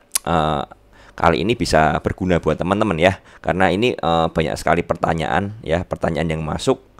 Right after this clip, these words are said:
eh, untuk ke arah ini, ya, ke arah bagaimana cara kita memaintain porto ini. Jadi,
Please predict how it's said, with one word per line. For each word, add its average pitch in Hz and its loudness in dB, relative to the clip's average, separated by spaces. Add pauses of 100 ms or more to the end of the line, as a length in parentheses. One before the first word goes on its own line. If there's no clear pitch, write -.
(500)
eh, 85 2
untuk 85 -4 (160)
ke - -4
arah 82 6
ini, 85 2
ya, 95 -4 (240)
ke - -4
arah 80 2
bagaimana 82 0
cara 80 4 (300)
kita 85 2
memaintain 80 -2
porto - -2
ini. 71 -6
Jadi, 101 -2